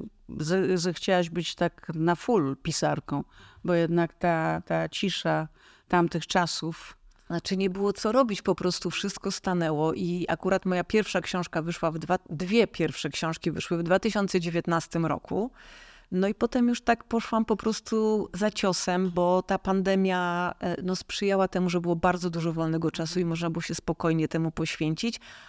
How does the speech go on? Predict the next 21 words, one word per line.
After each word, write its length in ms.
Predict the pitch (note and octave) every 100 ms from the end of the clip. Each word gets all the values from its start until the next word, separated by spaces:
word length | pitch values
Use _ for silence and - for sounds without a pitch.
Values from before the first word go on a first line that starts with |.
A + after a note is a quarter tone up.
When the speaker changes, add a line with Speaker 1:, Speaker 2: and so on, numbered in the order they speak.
| -
Speaker 2:
A 100 | F3+
dzięki 320 | G#3 C4+ C4+
temu 300 | C#4 C4+ C4+
ja 160 | B3 B3+
mam 280 | B3+ B3+ -
nowy 300 | G3+ A#3 C4
zawód. 480 | G#3 E3 D3 E3+ -
Ja 80 | F#3
też 220 | A3 -
tak 320 | G#3+ - - -
powiem 280 | G3 G#3 G3
szczerze, 300 | - F#3+ F#3+
trochę 320 | E3 F3+ G3
się 140 | G3
wyrobiłam 680 | E3 F3 G3+ G3 F#3 F3 D3
w 80 | -
tej 160 | D3+ -
chwili, 380 | - D#3+ D#3
bo 540 | D#3 D#3 D#3+ E3 E3 D#3+ -
już, 440 | E3+ - - -
e, 380 | F3+ E3+ E3+